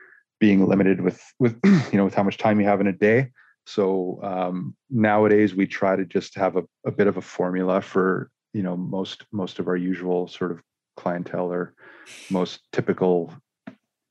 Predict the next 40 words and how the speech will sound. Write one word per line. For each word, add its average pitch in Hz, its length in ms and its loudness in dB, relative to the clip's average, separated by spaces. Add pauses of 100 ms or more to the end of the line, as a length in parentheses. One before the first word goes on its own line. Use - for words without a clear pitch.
(260)
you 117 100 -2
know, 95 100 -2
applications. 98 680 -4
So 95 400 -4
by 92 140 0
now 92 220 2
we 92 140 0
try 92 240 0
to, 90 160 0 (920)
you 113 100 2
know, 95 100 2
be 101 120 2
a 98 60 6
little 98 200 2
more 92 120 2
concise 90 520 -2
with, 85 120 -4 (120)
with 101 120 0
the - 60 -4
feedback 92 600 0
and, 87 280 -4
uh, 87 360 -4
you 101 80 -4
know, 87 120 -2
kind 87 220 -4
of 87 100 -8
touch - 240 -4
on - 80 -4
a - 60 -4
couple - 260 -8
key 87 360 -4 (800)
considerations 87 920 -2 (120)
and, 85 460 -4
uh, 82 380 -4
kind 85 200 -2
of 80 80 -10
lock 85 380 0
in 87 200 0
what 87 180 -2
we've 85 300 -2